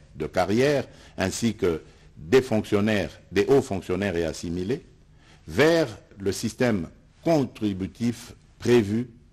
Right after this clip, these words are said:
par la couverture santé universelle. Dans les semaines qui viennent, le programme d'accès gratuit aux soins de santé pour la femme enceinte, les accouchements et les soins aux nouveau-nés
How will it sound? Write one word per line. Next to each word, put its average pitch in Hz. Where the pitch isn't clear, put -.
par 98
la 95
couverture 90
santé 80
universelle. 73
Dans 98
les 101
semaines 139
qui 104
viennent, 113
le 95
programme 104
d'accès 110
gratuit 117
aux 90
soins 160
de 117
santé 110
pour 101
la 90
femme 101
enceinte, 95
les 76
accouchements 113
et 87
les 90
soins 127
aux 80
nouveau-nés 95